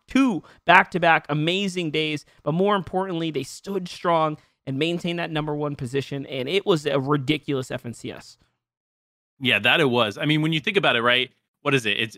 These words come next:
Speaker 2: Miro's a three-time now. Muzz is a three-time.
Speaker 1: Three-time.
Speaker 2: But Muzz is a three-time on two separate regions, like, has, has been able to get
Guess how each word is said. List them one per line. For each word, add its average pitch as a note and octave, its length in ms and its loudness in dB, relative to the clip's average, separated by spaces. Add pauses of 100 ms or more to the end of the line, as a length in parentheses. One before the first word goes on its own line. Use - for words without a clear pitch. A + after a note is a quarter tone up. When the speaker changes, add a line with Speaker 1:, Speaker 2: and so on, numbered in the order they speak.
Speaker 2:
Miro's D3+ 520 2
a B2 80 0
three-time A#2+ 580 0
now. F2+ 380 -2 (100)
Muzz D3 380 2
is D3 80 -4
a B2 100 4
three-time. E3 680 0
Speaker 1:
Three-time. A2 260 -10 (220)
Speaker 2:
But C3 200 4
Muzz C#3+ 520 0
is B2+ 180 -2
a B2 100 0
three-time C3+ 760 0 (100)
on B2+ 220 0
two D#3+ 260 -2
separate C3 400 -2
regions, A#2+ 540 -4
like, A#2 200 2
has, B2 320 -2 (300)
has C3 120 -4
been C#3+ 140 -2
able C#3 160 -2
to C3 40 0
get D3 360 -2